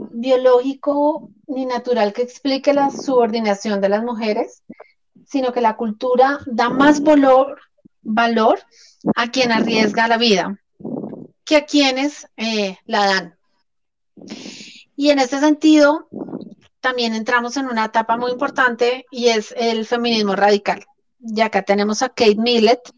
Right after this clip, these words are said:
eh, quien, quien desarrolla esta,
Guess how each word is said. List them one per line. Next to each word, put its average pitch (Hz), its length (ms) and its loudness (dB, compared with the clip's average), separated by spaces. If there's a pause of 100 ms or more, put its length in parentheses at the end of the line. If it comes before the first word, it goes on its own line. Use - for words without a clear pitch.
(840)
eh, 214 520 -6
quien, 220 360 0
quien 233 260 -2
desarrolla 220 800 2
esta, 240 680 -4